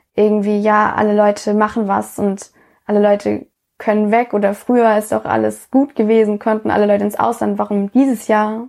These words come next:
Ja, genau, du wirst, ähm, einfach auch, du, du lässt es auf dich zukommen, mehr dein Leben. Also was, was jetzt die nächsten Schritte sind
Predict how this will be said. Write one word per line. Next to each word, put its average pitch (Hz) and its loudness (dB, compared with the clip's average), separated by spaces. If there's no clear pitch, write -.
Ja, 208 -4
genau, 208 2
du 208 -2
wirst, 220 -2
ähm, 208 2
einfach 214 -2
auch, 214 2
du, 214 0
du 214 0
lässt 233 2
es 226 0
auf 214 0
dich 214 -4
zukommen, 196 0
mehr 190 2
dein 185 -2
Leben. 185 -2
Also 190 0
was, - -6
was 214 -6
jetzt 208 0
die 214 0
nächsten 208 0
Schritte 190 -4
sind 196 0